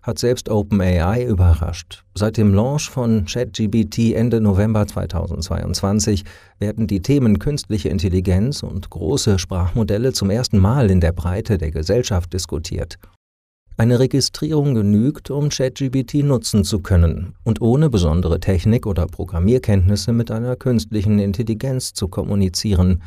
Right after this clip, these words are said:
Doch was genau steckt hinter diesem Hype? Und wie funktionieren Chat G P T und andere K-I-gestützte Tools zur Texterstellung eigentlich?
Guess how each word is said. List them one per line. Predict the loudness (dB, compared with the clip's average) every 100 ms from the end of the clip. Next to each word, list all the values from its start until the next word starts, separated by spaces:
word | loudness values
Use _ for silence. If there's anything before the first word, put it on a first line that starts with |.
| -14 -20 _ _ _
Doch | -10 -8 -4
was | -4 -2
genau | 0 2 0 -2
steckt | -2 -4 -4 -6
hinter | -6 -6 -2 -2
diesem | 0 0 4 4 4
Hype? | 4 0 -4 -16 _ _ _ -6
Und | 0 2
wie | 0
funktionieren | 0 -2 2 2 4 2 2
Chat | 2 -2
G | -2
P | -4 -4
T | -2 2
und | 4 2 2
andere | 2 2 4 2
K-I-gestützte | 2 -2 0 0 0 -2 -4 -8 -8 -10
Tools | -6 -2 -2 -2
zur | -10 -10
Texterstellung | -10 -10 -6 -4 -4 -2 -2 -2
eigentlich? | -2 -2 -2 -2 -4 -6